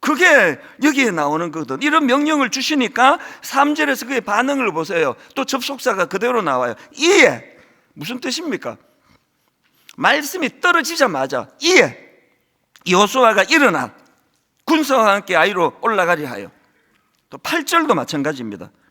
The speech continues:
그가 하나님의 말씀을 받고는 백성들에게 이런 명령을 던집니다. "너희가 그 성읍을 취하거든 그것을 불살라." 어떡하라고요? "여호와의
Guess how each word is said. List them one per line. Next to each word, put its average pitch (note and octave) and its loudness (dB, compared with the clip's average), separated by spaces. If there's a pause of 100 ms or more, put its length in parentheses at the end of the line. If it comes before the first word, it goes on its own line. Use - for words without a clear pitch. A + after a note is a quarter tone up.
(340)
그가 C#4+ 2
하나님의 C#4 2
말씀을 A#3 -2
받고는 G#3+ -2 (180)
백성들에게 B3 -2
이런 A3 0
명령을 G3 0
던집니다. C3 -4
"너희가 G#3+ 2 (200)
그 A#3+ -2
성읍을 A#3 0
취하거든 G3+ 2 (220)
그것을 A#3+ -4
불살라." A#3 2 (320)
어떡하라고요? A3+ 2 (260)
"여호와의 C#4 6